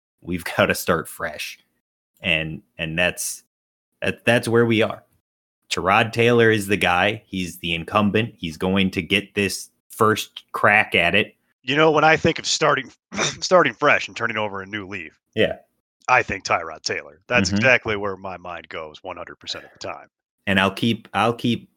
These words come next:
Speaker 1: fluctuating between Tyrod and Tyrod 'cause nobody knows what the accurate one is. He can't decide which one he wants to go by, so neither can I.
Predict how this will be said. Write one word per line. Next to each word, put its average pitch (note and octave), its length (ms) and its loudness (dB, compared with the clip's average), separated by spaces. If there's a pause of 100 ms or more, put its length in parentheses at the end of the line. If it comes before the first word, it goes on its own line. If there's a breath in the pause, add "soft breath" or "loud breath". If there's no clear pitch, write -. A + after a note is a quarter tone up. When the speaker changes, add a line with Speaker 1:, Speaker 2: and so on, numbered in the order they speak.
(100)
Speaker 1:
fluctuating G#2+ 720 0
between F#2+ 320 -2
Tyrod G2+ 540 2
and F2 120 -4
Tyrod F2+ 560 -2
'cause E2+ 240 -6
nobody F#2 540 2
knows F2+ 420 0
what F2 200 -4
the F2 160 0
accurate F2 340 0
one F2 180 0
is. F#2+ 180 0
He G2+ 140 0
can't F2+ 300 0
decide E2+ 380 0
which E2+ 280 -4
one F2 100 0
he E2 80 -2
wants E2 240 -6
to - 80 -8
go E2 200 -6
by, E2+ 240 -4
so E2+ 260 -8
neither F2 300 -6
can E2+ 180 -4
I. E2 300 0